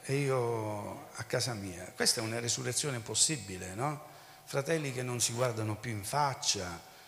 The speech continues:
eh, quelli del condominio, quanto sono antipatici quelli del condominio, è vero? Eh, tutti fanno così. Che t'hanno fatto?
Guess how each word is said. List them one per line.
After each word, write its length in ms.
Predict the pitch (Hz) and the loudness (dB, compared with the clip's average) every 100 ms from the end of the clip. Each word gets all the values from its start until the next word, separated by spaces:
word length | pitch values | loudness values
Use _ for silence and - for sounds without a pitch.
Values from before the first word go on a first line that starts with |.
| - - - - | -20 -18 -20 -8
eh, 220 | 123 110 | -4 0
quelli 220 | 156 139 | 2 2
del 180 | 135 120 | 2 0
condominio, 640 | 135 127 127 127 127 113 | -2 -2 -2 0 -2 -2
quanto 180 | 117 139 | -4 -2
sono 120 | - 131 | -2 -2
antipatici 720 | 123 117 131 110 113 - 107 | -6 -4 -2 -2 -2 -4 -2
quelli 180 | 117 107 | -4 -2
del 160 | 107 | -4
condominio, 680 | - 110 104 107 101 92 110 | -6 -4 -4 -4 -8 -6 -6
è 40 | 120 | -4
vero? 400 | 104 110 120 120 - - - - - - - - - - | -4 -2 -4 -6 -16 -20 -20 -20 -20 -20 -20 -20 -14 -8
Eh, 160 | 120 - - | -8 -8 -8
tutti 200 | 135 - | -6 -6
fanno 300 | 110 101 104 | -8 -8 -8
così. 300 | 98 95 107 - - - | -6 -6 -6 -10 -18 -10
Che 160 | 175 - | -8 0
t'hanno 260 | 196 175 | 0 2
fatto? 460 | 120 110 104 - | 0 0 -2 -10